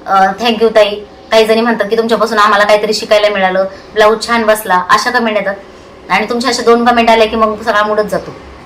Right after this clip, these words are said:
असं वाटतं की "अरे असं का बघत नाहीत काय नाहीत, असं का कमेंट करतात?" असं होतं माझं. आता बाकीच्यांना काय वाटतं मला माहिती नाही,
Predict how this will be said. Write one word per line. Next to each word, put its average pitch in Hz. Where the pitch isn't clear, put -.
असं 214
वाटतं 214
की 214
"अरे 196
असं 208
का 214
बघत 240
नाहीत 240
काय 233
नाहीत, 233
असं 240
का 240
कमेंट 226
करतात?" 180
असं 220
होतं 226
माझं. 190
आता 208
बाकीच्यांना 220
काय 220
वाटतं 208
मला 208
माहिती 190
नाही, 196